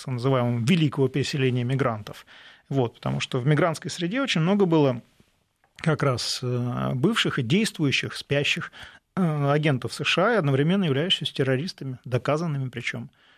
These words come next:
Вон, э, ребята очень мно-, большую работу делают, журналисты, сирийские в том числе, наши российские, относительно того, что в-, выявляют через соцсети, то здесь, то там, в Германии, в Греции,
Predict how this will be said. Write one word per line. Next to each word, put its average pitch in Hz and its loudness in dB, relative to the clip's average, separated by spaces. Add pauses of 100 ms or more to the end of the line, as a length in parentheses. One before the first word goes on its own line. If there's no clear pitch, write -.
(140)
Вон, 131 -2
э, - -2
ребята 139 0
очень 131 -8
мно-, 151 0
большую 139 -2
работу 143 0
делают, 131 0
журналисты, 131 -6
сирийские 143 -8
в - -14
том 135 -10
числе, - -4
наши 139 -2
российские, 135 -8 (300)
относительно 175 2
того, 185 2
что 165 0
в-, 139 -6 (280)
выявляют 185 4
через 135 -4
соцсети, 160 0
то 147 0
здесь, 156 4
то 147 2
там, 196 0
в 127 -6
Германии, 175 2
в 131 -2
Греции, 156 0